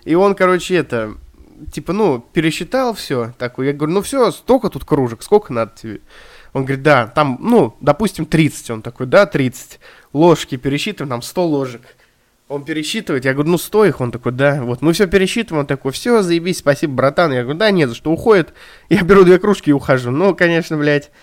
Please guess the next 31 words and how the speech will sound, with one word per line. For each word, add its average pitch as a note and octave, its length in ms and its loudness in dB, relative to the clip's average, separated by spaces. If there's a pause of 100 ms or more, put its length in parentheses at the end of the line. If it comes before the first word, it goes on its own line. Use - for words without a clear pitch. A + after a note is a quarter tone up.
(680)
э, C#3 240 2
молодой, D3+ 480 6
глупый D3 340 0
был, A#2+ 160 0
видимо, A#2 300 -2
он. A2+ 180 -4 (920)
Не C#3+ 120 0
знает, E3 180 6
что - 140 -4
не C3+ 120 2
надо E3 200 8
оставлять C#3+ 400 2
людей, E3 400 -2 (200)
тем C#3 120 -6
более C3 160 2
незнакомых, B2 520 -2
в - 20 -20
помещении. A#2 640 -4 (300)
Тем E3+ 120 -2
более G3+ 200 6
это D3 200 6
армия. A#2+ 240 2
Тихо F3+ 320 2
спиздил B2+ 580 -2 (600)
и C#3 120 -8
нашёл, E3+ 500 4
ой, C#3 240 6
и D3 100 4
ушёл, G#3+ 420 6
называется, D#3+ 520 4
нашёл. A#2+ 480 -4